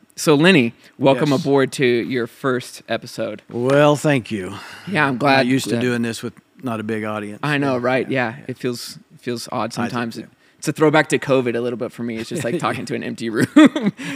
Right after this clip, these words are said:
Speaker 2: Yeah.
Speaker 1: Um, it gives me heart palpitations sometimes. But
Speaker 2: Yeah.
Speaker 1: so the, the, the sermon this week was Daddy Daughter Dance. And before
Speaker 2: Yes.
Speaker 1: we dive into the sermon,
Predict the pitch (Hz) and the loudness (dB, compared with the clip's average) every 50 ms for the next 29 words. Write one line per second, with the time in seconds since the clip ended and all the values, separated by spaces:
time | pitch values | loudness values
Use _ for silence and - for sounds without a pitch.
0 | 247 202 165 135 139 139 123 120 113 110 113 113 113 107 131 123 - - 113 113 | -6 -4 0 2 4 4 4 4 2 0 0 -2 -2 0 0 0 0 0 -4 -4
1 | 110 117 - - 120 131 104 - - - 107 - - 117 95 - - - - - | -4 -6 -10 -6 -2 -2 -2 -2 -2 -6 -6 -6 -8 -10 -10 -8 -10 -12 -12 -12
2 | 98 107 - 107 92 104 - - 123 - - - - - - - 208 180 123 95 | -12 -12 -12 -12 -14 -12 -4 -2 -2 -2 -4 -10 -20 -20 -4 2 2 2 2 2
3 | - - _ _ - _ 139 143 147 143 135 131 127 120 120 113 - - - - | -2 -10 _ _ -20 _ -2 0 2 4 4 4 2 2 0 -2 -6 -10 -16 -10
4 | 120 123 123 123 123 120 117 113 131 147 139 - - 147 147 139 139 135 - 143 | -6 -4 -2 -2 -2 -2 -6 -6 -8 -6 -6 -2 -2 0 0 0 0 0 0 -2
5 | 143 - - 127 123 - 135 123 135 123 120 127 123 113 110 113 - - 107 92 | -2 0 -2 -4 -2 0 0 0 0 0 -2 -2 -4 -6 -6 -8 -8 -8 -10 -12
6 | - - - - - 123 127 120 135 - - 165 165 165 170 151 - 131 135 139 | -12 -16 -16 -8 -4 -4 -2 -2 -4 -2 2 2 4 4 4 4 4 4 4 4
7 | 127 117 - 139 135 131 143 127 131 - - - 107 110 113 107 120 | 2 2 0 -2 -2 -2 -2 -4 -6 -6 -6 -6 -6 -6 -6 -6 -8